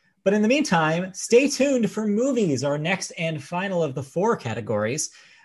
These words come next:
uh, which should be up tomorrow, or if you're listening to all of these at the end, right now.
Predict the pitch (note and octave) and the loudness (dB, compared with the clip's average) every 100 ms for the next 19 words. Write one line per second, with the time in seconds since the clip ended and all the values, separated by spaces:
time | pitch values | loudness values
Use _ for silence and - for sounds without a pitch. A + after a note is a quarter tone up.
0 | - C#3 C3+ C3+ C#3+ D#3 C#3 D3+ D#3+ F3 | -2 0 2 0 -2 -4 -4 -4 -4 -6
1 | - C3+ B2 A#2 D#3 G#3 - G#3 E3+ - | -6 -6 -2 0 0 0 2 4 2 0
2 | C#3+ D3 C3+ C3+ D3+ C#3+ D3 C3+ C3 A2+ | -4 -4 -6 -8 -6 -6 -6 -6 -8 -8
3 | C3+ F3 E3 E3+ D3 C3 D#3 B2+ G3+ D#3+ | -6 -6 -4 -6 -4 -4 -2 -2 0 2
4 | E3+ | 0